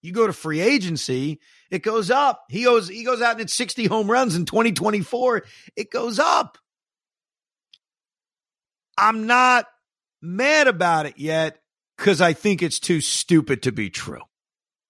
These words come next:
How about that? That's good logic, right?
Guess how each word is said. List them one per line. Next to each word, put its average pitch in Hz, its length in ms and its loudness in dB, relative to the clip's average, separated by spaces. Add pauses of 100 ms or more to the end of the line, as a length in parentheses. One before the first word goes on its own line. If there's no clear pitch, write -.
(220)
How 110 80 -2
about 104 220 -4
that? 85 220 -6 (520)
That's 147 160 -2
good 107 140 -6
logic, 95 420 -10
right? 165 300 0